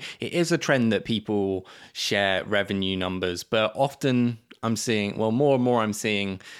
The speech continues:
people get to a certain stage and they think it's not benefiting anyone really sharing numbers at this point. So I wonder what your view on sharing numbers is up until a point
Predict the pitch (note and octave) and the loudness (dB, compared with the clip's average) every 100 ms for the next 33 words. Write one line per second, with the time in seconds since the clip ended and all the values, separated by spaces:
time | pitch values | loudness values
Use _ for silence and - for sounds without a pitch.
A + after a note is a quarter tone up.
0 | - - G#2+ G#2+ B2+ - B2 G#2+ - G#2+ | -16 -8 -6 -4 -4 -2 -2 -2 0 0
1 | G2+ - A#2 G#2+ G#2 - G2 G2 F#2 G2+ | -2 -2 0 0 0 -4 -4 -4 -4 -6
2 | - - A2+ A#2 A2 G2+ - G#2 F#2+ - | -6 -4 -2 -2 -2 -2 -2 -4 -6 -6
3 | G2 G#2+ G2+ F2+ F#2 F#2 F2 F2 E2 G2+ | -2 0 0 0 -2 -2 -2 -4 -4 -2
4 | F2+ F2+ F2 F2+ F2+ - - - - G2 | -2 -2 -6 -6 -8 -10 -12 -10 -6 -6
5 | - - - - - - - F#2 F2 F2+ | -6 -12 -18 -18 -20 -10 -2 -2 -2 -4
6 | F#2 _ _ _ G#2 B2+ B2+ A#2+ A#2 G#2+ | -10 _ _ _ 0 2 4 4 4 2
7 | G#2+ G2 G#2 A#2 G#2+ G#2 F#2+ F#2 F2+ F2 | -2 0 2 2 2 0 0 0 -2 -4
8 | F#2+ _ - - A2 G2 G2 F#2+ F#2+ G2 | -10 _ -16 -6 -2 0 0 -2 -2 -2
9 | G2 F#2 F#2+ F#2 F2+ - F#2 F#2+ G2 - | -2 -4 -2 -2 -2 -4 -6 -4 -6 -6
10 | F#2 F#2 G#2 F#2+ F2+ F#2 | -6 -6 -2 -2 -2 -6